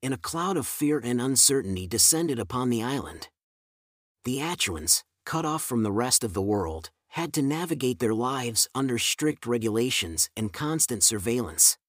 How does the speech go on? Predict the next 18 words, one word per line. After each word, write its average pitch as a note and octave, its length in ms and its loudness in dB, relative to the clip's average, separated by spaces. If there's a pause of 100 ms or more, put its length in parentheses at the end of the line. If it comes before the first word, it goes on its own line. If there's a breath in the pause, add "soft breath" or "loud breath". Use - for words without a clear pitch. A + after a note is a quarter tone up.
(800)
Every F3 340 0
aspect C#3 540 0
of F#2 120 -2
daily B2+ 380 2
life, A2 500 -4 (160)
from B2 220 -2
fishing E3 440 0
to A#2+ 100 0
tending C#3 380 2
their G2+ 160 2
small B2 340 2
gardens, A2 640 0 (220)
was B2 200 2
now E3 280 -2
subject D#3+ 640 2
to B2+ 80 -4
Japanese C3 680 0
oversight. A2+ 720 0